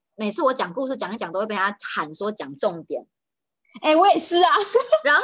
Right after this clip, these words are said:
Speaker 1: 我想说，这个是我小时候的创伤嘛，是因为我不，就是被，一直要被闭嘴嘛，这样，没有什么可以讲话的机会。
Speaker 2: 但我在想，也是因为我们就是，我觉得这有很多很多个层面可以讨论，其实。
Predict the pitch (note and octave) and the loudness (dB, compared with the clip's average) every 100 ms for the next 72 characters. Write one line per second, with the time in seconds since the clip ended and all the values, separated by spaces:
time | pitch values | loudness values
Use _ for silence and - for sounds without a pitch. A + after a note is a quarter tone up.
0 | A#4 F#4 D#4+ E4+ F4 F4 A#4 G4 G#4 D#4+ | 6 6 4 4 4 2 0 0 4 2
1 | - B3 G#3+ C4 D#4 B3+ - E4 C4+ C#4+ | 2 0 0 2 2 2 -2 -4 0 0
2 | B3+ A3+ D4 D4 F#3 F#3+ F#3+ _ _ - | 0 -2 -2 -2 -2 -6 -14 _ _ -10
3 | D4 C4+ B3+ B3+ _ _ _ A#3 A3+ - | -6 0 -2 -2 _ _ _ -6 -6 -6
4 | A#3+ A3+ A3+ A3+ A3+ A#3 E3 - B2+ G#2 | -4 0 0 -2 -6 -12 -14 -10 -10 -10
5 | F2+ G2 - D#3 - _ _ _ _ _ | -18 -18 -20 -20 -20 _ _ _ _ _
6 | _ G3 G#3+ A3+ F3+ D#3 - F#3+ E3+ D#3 | _ -10 -8 -8 -10 -14 -6 -6 -4 -12
7 | E3 E3+ C#3 - C#3 C#3 C#3 C3 - _ | -8 -10 -10 -18 -20 -20 -16 -16 -16 _
8 | _ _ _ C5+ F4 A3+ D#4+ G4 - A#3 | _ _ _ -2 0 2 2 0 -4 -8
9 | G3+ F#3+ G3 - E4 - D4 D4+ D4+ C#4+ | -8 -10 -12 -10 -12 -10 -12 -6 -4 -2
10 | A3 F3+ F3 E3+ E3 F#3 _ - C#4 F4 | -2 -4 -6 -10 -12 -14 _ -6 -4 2
11 | E4 B3 D3 _ _ _ _ - _ _ | 4 2 -2 _ _ _ _ -20 _ _
12 | - C4 A4 A#4 F#4 - F3+ G#3+ C#4 F3 | 0 2 2 2 0 -2 -8 -6 -6 -6
13 | G3 F3 - D#3 E3+ E3+ C3+ - F#2 D3 | -10 -10 -14 -14 -12 -10 -10 -8 -8 -8
14 | D3+ - - - - | -12 -14 -12 -14 -16